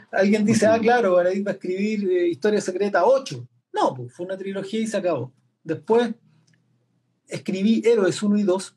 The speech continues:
Speaker 1: porque tenía un, tenía un proyecto personal, eh, que era entregar, tratar de entregar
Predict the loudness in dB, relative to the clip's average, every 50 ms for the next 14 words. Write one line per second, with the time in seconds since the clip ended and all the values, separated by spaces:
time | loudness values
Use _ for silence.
0 | _ -6 -6 -4 -2 -2 -2 0 -2 0 0 0 0 0 0 0 0 0 -2 -4
1 | -6 -8 _ _ _ _ _ _ _ -2 0 2 4 4 4 2 2 2 2 2
2 | 2 0 0 2 0 0 2 2 0 -2 -2 -4 -2 0 2 2 4 2 0 -2
3 | -6 _ _ _ _ _ _ _ _ _ _ -6 -6 -4 -4 -4 -2 2 4 4
4 | 4 6 4 4 2 2 -2 _ _ _ _ -6 -4 -4 -4 -2 0 0 2 2
5 | 4 2 2 0 -2 -4 -4 -2 0 2 0 0 0 -2 -4 -2 -2 0 0 2
6 | 2 2 0 0 -2 -6